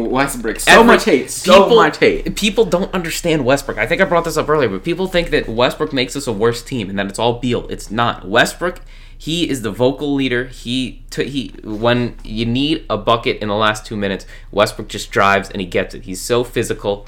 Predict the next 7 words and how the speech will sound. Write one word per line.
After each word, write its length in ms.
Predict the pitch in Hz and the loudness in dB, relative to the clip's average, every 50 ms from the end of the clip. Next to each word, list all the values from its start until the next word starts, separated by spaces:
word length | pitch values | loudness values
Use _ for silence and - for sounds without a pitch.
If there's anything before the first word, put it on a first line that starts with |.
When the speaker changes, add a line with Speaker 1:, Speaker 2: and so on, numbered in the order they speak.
| - - - - - - - | -18 -18 -18 -20 -20 -20 -14
Speaker 2:
He, 120 | - - 101 104 107 98 | -10 -6 -4 -4 -4 -4
he's 200 | - 110 104 104 | -4 -4 -4 -4
a 80 | 98 | -4
veteran 420 | 95 95 117 107 110 120 117 113 107 | 0 2 4 4 6 6 4 2 0
player. 340 | - - 117 104 101 101 98 | -2 -2 0 2 2 2 0
He's 180 | 101 90 - | -2 -6 -8
smart. 560 | - - - - 110 107 107 117 117 - - | -10 -12 -6 0 2 4 4 4 2 -2 -8